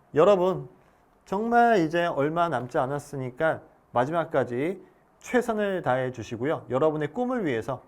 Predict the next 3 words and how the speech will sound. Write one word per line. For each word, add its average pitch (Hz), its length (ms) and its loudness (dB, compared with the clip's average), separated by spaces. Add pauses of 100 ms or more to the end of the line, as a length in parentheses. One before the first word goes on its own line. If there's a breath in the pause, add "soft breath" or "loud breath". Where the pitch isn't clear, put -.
(120)
끝까지 208 580 -2 (340 soft breath)
노력하셨으면 147 1400 -4
좋겠습니다. 113 680 -10